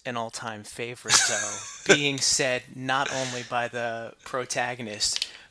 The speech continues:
Speaker 1: but by prison guards, <laughs> his mentor who was in prison, and Dizzy himself.
Speaker 2: Yeah,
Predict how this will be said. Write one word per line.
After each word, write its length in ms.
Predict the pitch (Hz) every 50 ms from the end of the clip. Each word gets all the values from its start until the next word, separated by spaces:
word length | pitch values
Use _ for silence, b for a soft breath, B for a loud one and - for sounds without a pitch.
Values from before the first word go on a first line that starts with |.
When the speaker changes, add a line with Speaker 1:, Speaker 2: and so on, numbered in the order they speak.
| B _ _
Speaker 1:
but 200 | 127 117 113 -
by 520 | - 113 110 110 110 107 110 113 107 - - -
prison 300 | 147 151 143 - 147 143
guards, 920 | 131 143 139 139 135 135 135 139 135 - - - - - - - - - - - -
<laughs> 120 | - -
his 880 | - 104 113 113 120 - - - - 143 139 131 127 127 - - 139 139 123 123 127 127
mentor 680 | 127 143 156 151 - 156 151 147 147 147 151 151 143 120
who 160 | 139 131 127 123
was 760 | 113 117 120 120 117 120 117 117 117 113 - - - - B B B B B B B B -
in 200 | 160 165 170 165
prison, 680 | - - 165 160 151 143 151 151 147 147 151 151 147 - _ _ _ _ _ - - _ _ _ _ _
and 540 | 139 139 139 139 135 123 - - - - - - - 151 127
Dizzy 300 | - 131 123 117 120 113
himself. 920 | 113 110 107 110 - 117 107 104 107 - - - - - - - - - -
Speaker 2:
Yeah, 420 | - 120 160 151 82 73 65 50